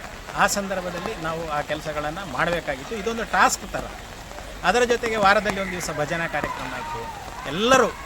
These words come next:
ಜಾತಿ, ಭೇದ, ಧರ್ಮ ಎಲ್ಲದನ್ನು ಮರೆತು ಪೂಜ್ಯ, ಆ, ಮೆ-, ಕಾಶ್ಮೀರ್ ಮೆನೇಜಸ್ ಅವ್ರನ್ನ ನಾವು ಇವತ್ತು ನೆನೆಸ್ಕೊಳ್ಬೇಕಾಗ್ತದೆ. ಕಾಶ್ಮೀರ್ ಮೆನೇಜಸ್ ಅವರು, ಅವರು ಕೂಡ ಸ್ವತಃ ಭಜನೆಯಲ್ಲಿ ಪಾಲ್ಗೊಂಡು ಅಲ್ಲಿ, ಆ, ಆರತಿ ತಗೊಂಡು, ಆ,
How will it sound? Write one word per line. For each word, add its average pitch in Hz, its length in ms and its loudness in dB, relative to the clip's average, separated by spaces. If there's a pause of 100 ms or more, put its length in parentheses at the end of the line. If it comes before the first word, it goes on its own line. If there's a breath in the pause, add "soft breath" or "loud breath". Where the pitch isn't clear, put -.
(240)
ಜಾತಿ, 180 580 4
ಭೇದ, 185 460 2
ಧರ್ಮ 185 280 0 (160)
ಎಲ್ಲದನ್ನು 208 560 2
ಮರೆತು 170 460 -2
ಪೂಜ್ಯ, 165 260 2
ಆ, 170 680 4
ಮೆ-, 147 240 -4
ಕಾಶ್ಮೀರ್ 208 360 0
ಮೆನೇಜಸ್ 190 420 -2
ಅವ್ರನ್ನ 185 220 -2
ನಾವು 175 240 -2
ಇವತ್ತು 165 420 -4
ನೆನೆಸ್ಕೊಳ್ಬೇಕಾಗ್ತದೆ. 147 840 -4
ಕಾಶ್ಮೀರ್ 170 400 -4
ಮೆನೇಜಸ್ 175 440 -4
ಅವರು, 180 380 -2 (280)
ಅವರು 202 240 2
ಕೂಡ 202 240 0 (440)
ಸ್ವತಃ 214 580 4
ಭಜನೆಯಲ್ಲಿ 190 500 0
ಪಾಲ್ಗೊಂಡು 175 460 -4
ಅಲ್ಲಿ, 170 340 -6
ಆ, 147 520 -2 (280)
ಆರತಿ 165 340 2
ತಗೊಂಡು, 160 420 -6
ಆ, 147 560 -8